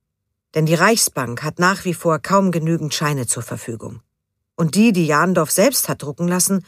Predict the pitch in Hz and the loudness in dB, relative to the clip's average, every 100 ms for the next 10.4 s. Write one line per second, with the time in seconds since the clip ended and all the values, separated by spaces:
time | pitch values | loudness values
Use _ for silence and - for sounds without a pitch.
0 | - _ _ - 160 175 196 170 156 - | -12 _ _ 0 0 2 0 0 -2 0
1 | 220 196 185 180 156 - 156 175 185 190 | 2 2 2 0 -2 -2 0 0 2 0
2 | 185 - 196 233 214 - - _ _ _ | 0 -2 -2 -2 -2 -4 -8 _ _ _
3 | _ - - 165 170 156 156 156 127 131 | _ -4 2 4 6 4 2 0 0 -2
4 | 123 131 143 190 254 180 123 123 - - | -6 -4 2 4 4 2 -2 -6 -8 -6
5 | 127 101 101 - _ _ _ _ _ _ | -6 -8 -14 -20 _ _ _ _ _ _
6 | _ _ _ _ 180 190 220 214 190 - | _ _ _ _ 2 4 4 4 2 0
7 | 190 185 185 190 165 151 151 139 170 147 | 0 0 2 -2 -2 -2 0 0 0 -2
8 | - 113 117 135 - 147 - 135 127 131 | -4 -6 -4 -4 -4 -6 -6 -4 -2 -2
9 | - 170 156 139 131 139 135 127 123 - | -2 0 -2 -2 -4 -2 -2 -4 -6 -6
10 | 127 110 107 | -6 -8 -12